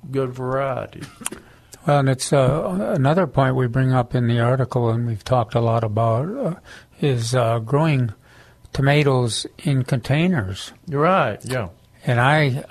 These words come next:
Speaker 2: I just had a, a great year, uh, in those, uh,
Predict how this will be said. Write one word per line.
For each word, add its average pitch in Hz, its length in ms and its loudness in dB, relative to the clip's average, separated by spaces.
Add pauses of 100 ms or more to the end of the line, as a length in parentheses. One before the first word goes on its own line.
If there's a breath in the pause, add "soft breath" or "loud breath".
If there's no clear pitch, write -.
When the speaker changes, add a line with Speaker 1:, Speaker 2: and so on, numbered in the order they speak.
Speaker 2:
I 143 80 2
just 151 220 -2
had 139 160 2
a, 123 440 -2 (340)
a 240 80 -6
great 151 600 0 (140)
year, 117 680 0 (600 loud breath)
uh, 117 360 0
in 120 200 0
those, 113 420 -2
uh, 110 300 -2